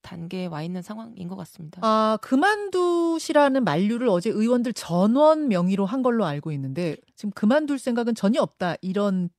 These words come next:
Speaker 2: 음, 뜻인가요?
Speaker 1: 너무 많은 사람이 이제 찾아가서 만류하고 있고요.
Speaker 2: 네.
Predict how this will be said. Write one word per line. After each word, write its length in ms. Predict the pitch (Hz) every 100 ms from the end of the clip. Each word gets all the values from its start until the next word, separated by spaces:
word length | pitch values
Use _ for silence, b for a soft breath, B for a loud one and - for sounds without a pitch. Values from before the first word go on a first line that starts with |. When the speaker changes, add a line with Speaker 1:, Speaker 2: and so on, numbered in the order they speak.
| _
Speaker 2:
음, 320 | 208 240 254 165
뜻인가요? 460 | 202 180 151 151 226 _ _ _ _ _ _ -
Speaker 1:
너무 340 | 170 185 269
많은 340 | 277 151 175 190
사람이 400 | 214 190 180 165
이제 120 | 151
찾아가서 520 | - 254 262 240 214
만류하고 500 | 170 147 180 208 196 165
있고요. 480 | - 165 185 208 170
Speaker 2:
네. 140 | 147